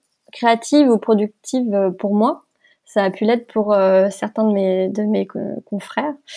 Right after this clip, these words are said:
Euh, moi, pas du tout. Ça m'a terrée dans, dans une espèce de, de vide abyssal. <laughs>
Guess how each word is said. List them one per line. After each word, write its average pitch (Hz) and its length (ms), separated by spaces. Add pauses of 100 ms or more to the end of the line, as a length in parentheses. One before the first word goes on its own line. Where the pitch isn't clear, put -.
(420)
Euh, 202 380
moi, 220 160
pas 262 140
du 254 160
tout. 226 340
Ça - 260
m'a 208 800 (160)
terrée 233 420
dans, 196 800 (520)
dans 202 140
une 202 160
espèce 208 380
de, 196 260
de 190 140
vide 196 580
abyssal. 226 560 (220)
<laughs> 285 80